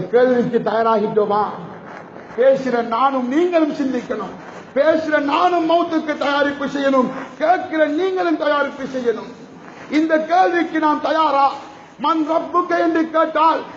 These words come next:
அந்த மன் ரப்புக்கைக்கு என்னுடைய ரப்பு அல்லாஹ் என்று சொல்வதற்கு நாம் கேள்விக்கு பதில் தயாரித்து விட்டோமா?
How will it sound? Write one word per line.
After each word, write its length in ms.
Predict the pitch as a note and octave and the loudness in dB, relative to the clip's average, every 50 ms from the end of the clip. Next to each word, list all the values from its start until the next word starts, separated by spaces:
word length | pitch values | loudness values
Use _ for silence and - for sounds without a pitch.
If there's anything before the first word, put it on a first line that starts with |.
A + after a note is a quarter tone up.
| - - | -12 -6
அந்த 240 | - C#4+ D4 D4+ D4+ | -4 -2 -2 -2 -2
மன் 420 | D4 D4+ E4 F4+ F4+ E4+ D#4 C#4+ | 0 0 0 0 2 0 0 2
ரப்புக்கைக்கு 800 | D4+ E4 E4 E4+ E4 E4+ E4+ - E4 E4 D#4+ D#4+ - D#4 D#4+ D#4 C#4 A#3 A3+ - - - - | 2 0 0 0 -2 -2 -2 0 0 0 0 0 0 2 2 2 2 0 0 -4 -10 -12 -8
என்னுடைய 320 | - A#3+ D4+ D#4+ D#4+ D#4 D4+ | -2 0 2 4 4 4 2
ரப்பு 360 | D4 E4+ E4+ F4 - - D#4+ | 2 2 0 0 0 0 0
அல்லாஹ் 460 | C4+ B3+ D4+ E4+ E4 E4+ E4+ F4 F4 | 0 0 0 0 2 2 2 2 4
என்று 220 | E4+ D#4 D4+ D#4 D4+ | 2 2 2 0 0
சொல்வதற்கு 560 | D#4 D4 D4+ D4+ D4+ D4+ D4+ C#4+ D4+ - C#4+ | 0 0 0 2 2 2 2 0 -2 -4 -4
நாம் 180 | C#4 C4+ C4 G3+ - | -4 -4 -4 -4 -2
கேள்விக்கு 560 | D4 E4 F4 F4+ E4+ D#4 D#4+ - - D4+ D4 | 2 2 2 2 2 0 -2 -2 -2 -4 -6
பதில் 300 | - - C#4+ D4 C#4+ - | -2 -2 -2 -2 -2 -2
தயாரித்து 480 | C#4 C4 C4+ C4+ C#4+ C4+ C4+ - C4+ C4 | -2 -2 0 0 0 0 -2 -4 -6 -8
விட்டோமா? 460 | B3 B3 B3 A#3+ A#3 A3 G#3+ G3+ F#3 | -8 -4 0 0 0 0 0 -4 -6